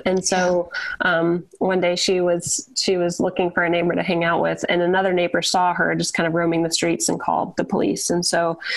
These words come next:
Speaker 1: that's how she ended up at, at D S S. Um, and, um,
Speaker 2: Because otherwise she would have just left been left with the sponsors there, right?
Speaker 1: That's
Speaker 2: Is
Speaker 1: right.
Speaker 2: that indefinitely? Like, she'd have grown
Speaker 1: Yep.
Speaker 2: up here and just left there.
Speaker 1: Yep.
Speaker 2: Um,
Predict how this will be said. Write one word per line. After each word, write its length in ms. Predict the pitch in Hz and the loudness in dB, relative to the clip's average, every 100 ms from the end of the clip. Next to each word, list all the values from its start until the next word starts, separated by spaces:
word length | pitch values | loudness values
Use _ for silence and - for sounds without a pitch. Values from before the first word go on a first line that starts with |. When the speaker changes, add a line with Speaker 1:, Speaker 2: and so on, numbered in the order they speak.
| - - - | -6 -8 -4
Speaker 1:
that's 160 | 175 | -2
how 140 | 208 170 | 0 0
she 180 | - - | 0 0
ended 240 | 170 165 | 0 0
up 160 | 160 165 | 0 0
at, 240 | 170 - _ | 0 -2 _
at 160 | 185 - | -4 -2
D 100 | 180 | -2
S 180 | 170 - | 0 0
S. 480 | - 175 - - - | 0 0 -2 -4 -2
Um, 440 | 185 175 165 165 - _ _ _ _ _ _ - 403 - | 0 2 2 0 -8 _ _ _ _ _ _ -12 -6 0
and, 580 | 190 185 180 180 180 - - _ | 2 2 2 2 0 -4 -8 _
um, 500 | 190 180 160 165 190 - - - | 0 2 2 0 -2 -6 -6 -4
Speaker 2:
Because 280 | 233 233 220 | -2 -2 0
otherwise 460 | 233 269 240 202 208 | 0 2 2 2 0
she 160 | - | 0
would 140 | 196 190 | 2 0
have 80 | 180 | 0
just 200 | 175 - | -2 0
left 320 | 170 165 - - _ | 0 -2 -10 -12 _
been 140 | 185 170 | -2 0
left 220 | 160 - | 0 0
with 140 | 156 | -2
the 100 | - | -2
sponsors 540 | 151 - 127 - - - | -2 0 0 0 -2 -2
there, 320 | - 71 - - | -2 -2 -6 -2
right? 140 | 165 | 0
Speaker 1:
That's 160 | 202 214 | 2 0
Speaker 2:
Is 80 | 196 | 0
Speaker 1:
right. 80 | 180 | 0
Speaker 2:
that 240 | 185 - | 0 0
indefinitely? 680 | 175 180 175 214 220 226 233 | 0 0 0 0 0 2 0
Like, 140 | 165 | 0
she'd 220 | - 190 | 0 0
have 120 | 175 | -2
grown 200 | 160 175 | 0 -2
Speaker 1:
Yep. 80 | 165 | -2
Speaker 2:
up 60 | 185 | -2
here 280 | 226 226 233 | 0 0 0
and 140 | 180 | 0
just 200 | 175 - | -2 0
left 260 | 170 165 - | -2 -2 -2
there. 320 | - - - - - - | -2 -2 -4 -6 -4 0
Speaker 1:
Yep. 160 | 196 160 | 0 2
Speaker 2:
Um, 400 | 160 135 110 | 0 0 -2